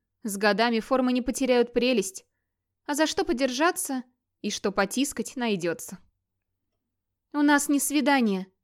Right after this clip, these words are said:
напомнила некромантка и пригрозила. «Смотри,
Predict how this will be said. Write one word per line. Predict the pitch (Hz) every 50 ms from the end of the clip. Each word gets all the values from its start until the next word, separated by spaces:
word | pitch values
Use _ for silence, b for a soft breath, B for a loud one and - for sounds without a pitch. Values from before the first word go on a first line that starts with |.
| _
напомнила | - 196 202 196 202 202 190 190 185 185
некромантка | 180 185 180 - - 185 180 185 202 226 226 - - 185 - _ _
и | - 180
пригрозила. | - 196 180 208 208 208 202 180 180 180 170 165 175 - _ _ _ _ _ _ _ _
«Смотри, | - - - 339 339 320 339 330 269 233 214 - _